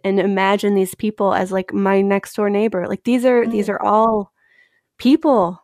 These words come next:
Speaker 1: somebody's mother and, and daughter and brother and son. And, and I think I like consuming this media because it reminds me of the evil that is possible that we do need to be aware of, but also that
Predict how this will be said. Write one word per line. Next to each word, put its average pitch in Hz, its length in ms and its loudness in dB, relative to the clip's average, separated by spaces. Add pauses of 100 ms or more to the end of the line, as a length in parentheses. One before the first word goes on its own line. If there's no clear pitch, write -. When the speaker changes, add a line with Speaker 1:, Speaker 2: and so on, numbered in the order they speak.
(120)
Speaker 1:
somebody's 214 760 -4
mother 202 540 0
and, 196 380 -4
and 185 140 -6
daughter 196 380 0
and 190 200 -2 (120)
brother 190 280 -4
and 185 160 -6
son. 190 300 -4
And, 180 240 -6
and 180 280 -8 (720)
I - 120 -18
think 220 200 0
I 202 140 0
like 190 240 0
consuming 185 560 -2
this 175 220 -4
media 180 360 -2
because 180 400 -6
it - 140 -6
reminds 175 480 -4
me 170 360 -6
of 170 520 -10 (100)
the - 180 -6
evil 202 260 -2
that 180 160 -2
is 185 200 -2
possible 175 580 -8
that 175 200 -8
we 185 160 -2
do 190 220 -2
need 175 240 -2
to 180 80 -8
be 175 280 -8
aware 185 400 -4
of, 170 300 -8 (560)
but 208 160 -2
also 196 600 0 (600)
that 185 500 -8